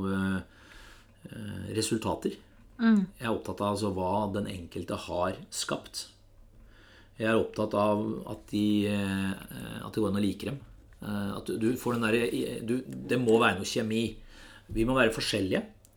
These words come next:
Speaker 1: Eh, jeg ansetter og eller jobber med folk som er flinkere enn meg på s-, de respektive fagområdene.
Speaker 2: Mm.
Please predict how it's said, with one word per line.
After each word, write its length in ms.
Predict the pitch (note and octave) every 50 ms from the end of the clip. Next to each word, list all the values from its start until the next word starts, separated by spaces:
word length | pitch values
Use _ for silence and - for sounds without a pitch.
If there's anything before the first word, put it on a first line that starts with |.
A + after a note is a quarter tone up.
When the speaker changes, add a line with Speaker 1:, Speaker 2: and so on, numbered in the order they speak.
| - - - - - - - - - -
Speaker 1:
Eh, 420 | - A#2+ A#2 A#2 A#2 - - - - -
jeg 380 | A2 G#2+ A2 A2+ C3 C#3 - - -
ansetter 800 | G#2 G2 F#2 F#2+ F#2 F2+ - - - - - - D3 E3 E3 - - - - -
og 240 | A#2 A2 B2 - -
eller 220 | A2 F#2 F#2+ G#2 A2+
jobber 380 | A2+ A2+ A2+ G2+ F2+ G#2+ G#2+
med 140 | G#2 G#2+ G#2 G#2
folk 140 | - F2+ -
som 100 | - G#2
er 60 | G2+
flinkere 400 | - - A2+ G#2 F#2+ - - G2
enn 80 | F#2+ F2
meg 120 | F#2+ G#2 -
på 100 | A2+ G#2+ G#2 G#2 G#2 G2 G#2 A2+
s-, 220 | A2 - - - - -
de 100 | G#2+ G#2+
respektive 440 | F#2+ F2 - - F#2+ F#2 - G2 -
fagområdene. 480 | G2 F2 E2+ F2+ E2+ F2 - - - - - _ _ _
Speaker 2:
Mm. 160 | - G#3 G3